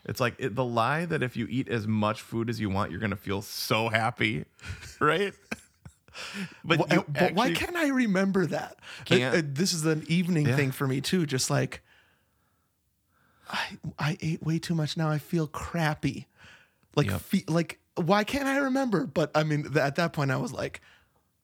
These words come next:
Speaker 2: too full
Speaker 1: Yep.
Speaker 2: of turkey
Speaker 1: Yep.
Speaker 2: and green bean casserole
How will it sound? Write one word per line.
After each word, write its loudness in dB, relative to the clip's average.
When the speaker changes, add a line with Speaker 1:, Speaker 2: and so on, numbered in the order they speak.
Speaker 2:
too 2
full -6
Speaker 1:
Yep. 0
Speaker 2:
of 2
turkey -2
Speaker 1:
Yep. -6
Speaker 2:
and 0
green 2
bean 0
casserole -2